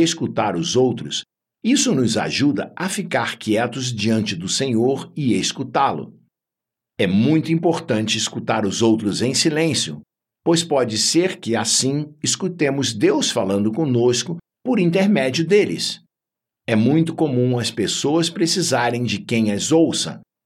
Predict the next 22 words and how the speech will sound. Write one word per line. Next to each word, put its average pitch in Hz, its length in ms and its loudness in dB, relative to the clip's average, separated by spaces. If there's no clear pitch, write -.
mais 110 500 2
do 160 140 2
que 127 400 0
de 104 200 -2
opiniões 95 640 0
ou 92 60 -4
respostas. - 960 -6
O 285 80 2
serviço 165 640 0
de 110 160 -4
levar 98 400 0
as 170 160 0
cargas 123 680 0
uns 120 360 0
dos 107 320 -2
outros. - 580 -4
"Levai 131 420 2
as 104 200 -2
cargas 85 680 -4
uns 151 320 0
dos 110 340 0
outros 175 500 0